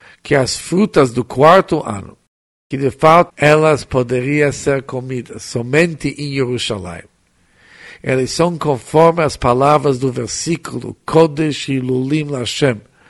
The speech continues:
frutas através dos quais louvamos Deus? Como que pode ser que as frutas do quinto ano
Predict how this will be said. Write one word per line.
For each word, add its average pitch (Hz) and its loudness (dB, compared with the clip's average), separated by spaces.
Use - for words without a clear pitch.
frutas 160 2
através 131 2
dos 135 -2
quais 135 2
louvamos 120 -2
Deus? - -14
Como 202 6
que 170 -2
pode 127 4
ser 117 -4
que 117 -6
as 110 -6
frutas 147 0
do 120 -2
quinto 170 -2
ano 135 0